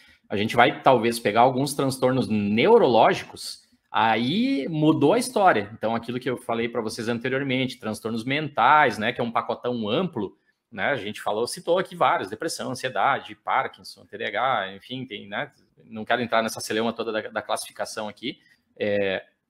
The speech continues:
eles não são, como o Marquinhos falou, totalmente desabilitantes, ainda mais na sociedade atual, como o Marquinhos falou também, onde a gente tem algo chamado medicina, farmácia, farmacologia, cuidado, assistência,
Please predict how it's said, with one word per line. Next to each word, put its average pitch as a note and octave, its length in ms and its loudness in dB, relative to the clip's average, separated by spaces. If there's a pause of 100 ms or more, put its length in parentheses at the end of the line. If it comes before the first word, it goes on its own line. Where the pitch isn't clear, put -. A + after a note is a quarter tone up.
(160)
eles A#2 200 -6
não B2+ 240 4
são, F#3+ 220 2
como A#3 160 4
o - 20 2
Marquinhos F#3 380 -2
falou, D3 340 2
totalmente C#3+ 880 0
desabilitantes, A2+ 1300 -2
ainda D#3+ 260 2
mais D3 300 4
na G3 140 -2
sociedade C#3 600 0
atual, B2+ 440 2
como F3 180 -4
o C3 220 -8
Marquinhos A#2+ 360 -2
falou B2 200 -2
também, A#2 300 -4
onde F3+ 220 -2
a G3+ 40 4
gente F#3 240 -6
tem F#3 160 -6
algo F3 180 0
chamado G3 380 -4
medicina, D#3 580 -4
farmácia, A2 560 0
farmacologia, A#2 880 -4
cuidado, G#2+ 640 4
assistência, A2+ 920 -6